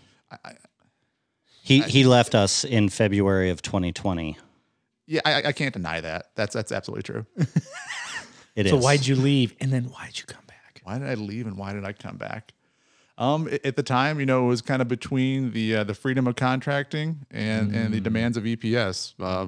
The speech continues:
Speaker 1: love the company, but at the time, financially for me, it made sense to, to keep going independent,
Speaker 3: Mm.
Speaker 1: um, and, and work in that structure. Uh, but then after about a year and a half of doing that, Corey Newman had reached back out.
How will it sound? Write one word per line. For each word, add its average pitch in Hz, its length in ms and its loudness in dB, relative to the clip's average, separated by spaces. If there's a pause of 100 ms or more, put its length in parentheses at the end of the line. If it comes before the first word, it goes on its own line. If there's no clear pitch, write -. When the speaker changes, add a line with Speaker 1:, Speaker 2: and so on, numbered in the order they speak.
(120)
Speaker 1:
love 113 260 0
the 123 80 0
company, 131 640 0
but 101 180 2
at 104 120 2
the 110 80 -4
time, 110 260 -2
financially 107 400 -2
for 110 120 -6
me, 107 160 0
it 104 80 -2
made 104 180 -2
sense 104 260 -4
to, 104 180 -2
to 104 140 -8
keep 110 180 -8
going 104 280 -2
independent, 107 560 -2 (200)
Speaker 3:
Mm. 98 200 -8 (220)
Speaker 1:
um, 101 220 -4
and, 98 200 -4
and 101 120 -4
work 104 180 -4
in 110 60 -4
that 104 160 -2
structure. 123 520 -4 (420)
Uh, 95 300 -6
but 95 160 -10
then 104 180 -2
after 107 460 -2
about 104 360 0
a 107 140 -2
year 104 160 -2
and 117 80 0
a 117 60 0
half 120 160 -2
of 104 60 -14
doing 110 240 0
that, 113 260 -4 (180)
Corey 110 260 -2
Newman 110 260 -2
had 113 140 -2
reached 110 220 -4
back 107 240 -4
out. 117 320 -2